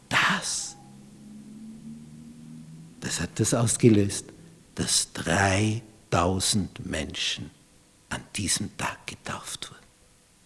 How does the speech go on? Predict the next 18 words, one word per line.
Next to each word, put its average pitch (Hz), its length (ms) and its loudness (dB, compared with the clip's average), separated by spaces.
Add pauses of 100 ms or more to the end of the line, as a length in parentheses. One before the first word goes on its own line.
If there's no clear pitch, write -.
(140)
Das - 340 8
war 98 80 4
eine 90 220 2
Taufe. - 420 -4 (2500)
Das 123 240 8
war 123 80 12
ein 123 180 10
Training 123 400 10
für 113 180 2
die 95 240 4 (140)
Muskeln 92 480 -2 (960)
der 98 120 6
Jünger. 80 300 2 (1040)
Denn 71 280 -2
getauft - 640 -2
wurde 98 300 2 (760)
als - 360 0
Ganzkörpertaufe - 2500 -2